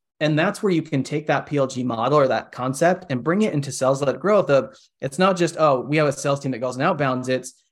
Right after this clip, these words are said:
every step of the way. Is it super easy for the customer, or they, do they have to rely on us too much? And it's creating efficiencies and good experiences that create the outcomes. So when we're looking at the two models and bring them together, it's not just,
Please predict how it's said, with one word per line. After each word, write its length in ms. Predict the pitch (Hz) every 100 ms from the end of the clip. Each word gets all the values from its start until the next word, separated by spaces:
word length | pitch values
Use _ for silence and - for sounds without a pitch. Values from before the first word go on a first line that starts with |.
| _
every 360 | 151 170 180 202
step 400 | - - 143 147
of 80 | 147
the 60 |
way. 300 | 131 127 147
Is 160 | 135 127
it 120 | 120
super 480 | - - 202 220 185
easy 280 | 165 165 170
for 120 | 151
the 80 | 135
customer, 680 | - 131 - 180 208 - -
or 120 | 143
they, 180 | 147 156
do 220 | 147 151
they 100 | 156
have 160 | 156 147
to 40 |
rely 260 | 143 139 135
on 80 |
us 140 | 127 127
too 200 | 135 135
much? 400 | 208 160 135 - _ _ -
And 100 | 143
it's 120 | 139
creating 420 | - - 156 175
efficiencies 880 | 143 135 120 170 - 196 208 - _
and 220 | 147 135 135
good 160 | 147
experiences 760 | 131 - 214 208 160 139 135 135
that 160 | 127
create 400 | - 143 131 131
the 120 | 120
outcomes. 580 | 135 170 - - - - _ _ _
So 200 | - 170
when 300 | 151 147 156
we're 140 | 160 214
looking 260 | 208 185
at 100 | 151
the 60 | 139
two 200 | - 170
models 300 | 151 147 143
and 80 | 131
bring 120 | 131
them 100 | 123
together, 400 | 123 170 160 139
it's 180 | 131 139
not 220 | 151 143
just, 260 | 143 131